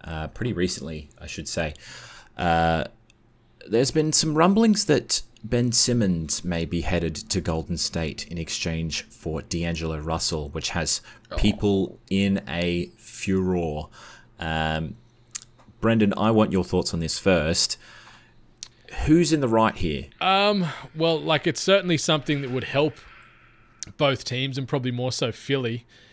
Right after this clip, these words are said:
Speaker 3: uh, because clearly
Speaker 2: Yeah.
Speaker 3: Philly seemed to do better with Embiid or Ben Simmons, not, and Ben Simmons. It fe-, seems like one of those two boys have to go. And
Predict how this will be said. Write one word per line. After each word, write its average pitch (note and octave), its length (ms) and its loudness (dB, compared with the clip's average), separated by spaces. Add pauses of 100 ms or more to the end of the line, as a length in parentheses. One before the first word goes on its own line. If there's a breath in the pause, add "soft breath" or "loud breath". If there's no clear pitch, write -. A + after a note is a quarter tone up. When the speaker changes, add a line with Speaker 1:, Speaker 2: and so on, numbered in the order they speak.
(220 soft breath)
Speaker 3:
uh, C3 180 0
because B2+ 400 -2
clearly C#3+ 600 2 (180 loud breath)
Speaker 2:
Yeah. G#2 300 -10
Speaker 3:
Philly E3 600 6
seemed D#3 340 2
to D3 120 0
do C#3 240 2
better C3+ 460 4
with C3 300 -4
Embiid C#3 680 0 (480)
or F#3 300 6
Ben C3 240 2
Simmons, B2 480 -4
not, C3 200 -4 (180)
and D3+ 320 2
Ben A#2+ 200 -2
Simmons. A#2 360 -4
It A2 100 -12
fe-, C#3+ 300 -2
seems C#3+ 360 -2
like C3 200 0 (100)
one C#3+ 300 0
of C#3+ 80 0
those C3+ 220 2
two C3+ 180 0
boys B2 320 -2
have C3 200 0
to B2 80 -8
go. A#2 400 -2
And A#2+ 440 -6